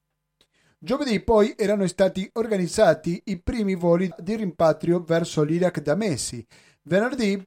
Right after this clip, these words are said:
però, la Polonia ha accusato la Bielorussia di aver condotto di nuovo centinaia di persone verso il confine,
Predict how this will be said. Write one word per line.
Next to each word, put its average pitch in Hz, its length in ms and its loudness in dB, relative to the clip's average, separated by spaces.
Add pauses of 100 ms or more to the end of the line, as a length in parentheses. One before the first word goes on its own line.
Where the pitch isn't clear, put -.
però, 180 420 2
la 220 200 -2
Polonia 170 560 -2
ha 214 180 -4
accusato 185 640 -4
la 139 120 -6
Bielorussia 190 640 -2
di 170 120 -4
aver 233 320 0
condotto 165 720 -6
di 165 140 -6
nuovo 185 460 -2
centinaia 170 680 -4
di 196 160 -8
persone 160 540 -4
verso 143 280 -10
il 143 60 -14
confine, 185 600 -6